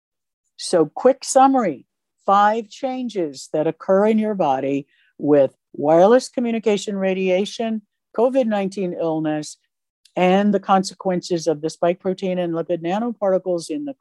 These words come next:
covid experimental shots are changes to your bloodstream and blood cells and the way they can flow and deliver oxygen, immune system disruption, oxidative stress,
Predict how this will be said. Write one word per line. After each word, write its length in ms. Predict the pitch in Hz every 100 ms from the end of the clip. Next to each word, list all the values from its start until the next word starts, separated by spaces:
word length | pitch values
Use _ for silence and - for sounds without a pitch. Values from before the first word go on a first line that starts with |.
| 170
covid 220 | 175 208
experimental 560 | 226 - 190 196 190
shots 500 | 185 - 156 139 - - _ _
are 360 | 151 147 139 - _ -
changes 420 | - 190 220 240
to 100 | -
your 160 | 254 269
bloodstream 760 | 220 202 175 - 185 175 175 - _ _ -
and 160 | 160 151
blood 300 | 170 185 190
cells 560 | - 208 196 196 196
and 140 | 175 156
the 120 | 147
way 160 | 160 180
they 180 | 185 180
can 300 | - 160 151 _ _
flow 320 | - 190 202
and 120 | 202 202
deliver 360 | 190 196 214
oxygen, 640 | - 160 - 147 151 151 - _ _ _ _ _ _ _ _ _ _ _ _ -
immune 560 | 180 180 190 247 285
system 440 | - 208 - 175 151
disruption, 760 | 151 - 156 147 - 151 151 - _ _ _ _ _ _ _ -
oxidative 720 | 202 262 - 277 220 208 196
stress, 760 | 190 - 160 151 147 - -